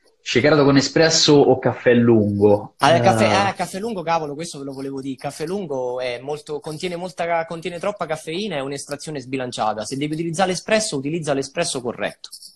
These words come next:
Speaker 2: secondo me.
Speaker 1: Anche perché, appunto, l'estrazione è,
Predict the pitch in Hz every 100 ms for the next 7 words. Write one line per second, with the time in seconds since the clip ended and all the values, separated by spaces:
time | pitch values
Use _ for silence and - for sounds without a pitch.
0 | _ - 120 123 110 104 - - _ _
1 | - 107 - - _ _ _ _ - -
2 | - - - 117 - 127 143 113 - -
3 | 107 - 113 107 104 98 - - 113 -
4 | 120 - - 120 104 107 - 98 98